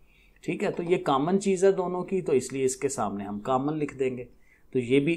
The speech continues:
एक और चीज़ प्रूव हो गई उनकी। तीसरी चीज़ पे आ जाएं, एसी और बीसी ये आपस में बराबर है। अब ये क्या चीज़ है, दोबारा डायग्राम को देख लें, ए से लेके सी ये वाला पार्ट और बी से लेके सी तक ये वाला पार्ट।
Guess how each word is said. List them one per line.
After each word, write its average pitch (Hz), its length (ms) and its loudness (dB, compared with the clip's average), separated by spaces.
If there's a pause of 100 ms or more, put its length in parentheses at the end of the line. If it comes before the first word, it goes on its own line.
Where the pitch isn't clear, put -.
एक 143 160 4
और 131 160 6
चीज़ 156 300 -4
प्रूव 147 240 0
हो 151 160 6
गई 120 140 -2
उनकी। 117 320 -8 (380)
तीसरी 208 380 6
चीज़ 185 300 -2
पे 143 80 4
आ 113 140 0
जाएं, 101 200 -8 (460)
एसी 196 460 10
और 202 200 4
बीसी 143 420 -2 (180)
ये 151 200 4
आपस 143 360 2
में 123 120 -4
बराबर 101 420 -4
है। 98 60 -8
अब 123 160 -4
ये 151 180 0
क्या 165 200 0
चीज़ 107 280 -4
है, 101 80 -4
दोबारा 123 360 0
डायग्राम 120 520 -2
को 113 120 -4
देख 101 300 -6
लें, 90 120 -8 (440)
ए 156 240 4
से 165 120 2
लेके 180 340 0
सी - 180 -2 (140)
ये 123 180 4
वाला 180 260 0
पार्ट 185 340 0 (340)
और 180 180 4
बी 151 260 2
से 151 120 2
लेके 147 280 4
सी 120 220 -4
तक 110 240 -4
ये 101 180 -6
वाला 98 240 -4
पार्ट। 107 300 -6